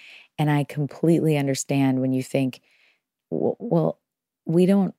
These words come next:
sit around worrying what other people think and paying attention to how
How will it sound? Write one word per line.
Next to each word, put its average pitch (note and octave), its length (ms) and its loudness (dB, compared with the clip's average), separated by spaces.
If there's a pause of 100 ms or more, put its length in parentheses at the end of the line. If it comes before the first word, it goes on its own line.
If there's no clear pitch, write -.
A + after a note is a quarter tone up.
(180)
sit - 220 0
around D3 460 0
worrying C#3 400 -2
what C#3 120 0
other C3+ 160 0
people C#3 300 -2
think C#3 460 -2
and C3 200 0 (920)
paying C#3+ 260 0
attention C#3 480 -4
to C#3 180 0
how C3+ 420 -2